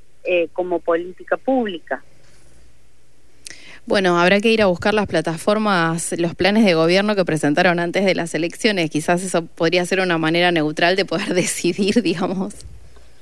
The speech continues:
Speaker 1: Bueno, espero que tengamos suerte con eso, porque, em, en las últimas campañas electorales, las plataformas electorales han dejado mucho que desear.
Speaker 2: Bueno,
Speaker 1: Em,
Speaker 2: veremos.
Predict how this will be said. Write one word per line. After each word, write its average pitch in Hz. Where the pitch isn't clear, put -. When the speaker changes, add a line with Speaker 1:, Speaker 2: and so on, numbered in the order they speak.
Speaker 1:
Bueno, 240
espero 262
que 294
tengamos 233
suerte 240
con 208
eso, 190
porque, 202
em, 180
en 185
las 170
últimas 233
campañas 202
electorales, 196
las 180
plataformas 208
electorales 202
han 190
dejado 180
mucho 185
que -
desear. -
Speaker 2:
Bueno, 196
Speaker 1:
Em, 202
Speaker 2:
veremos. 180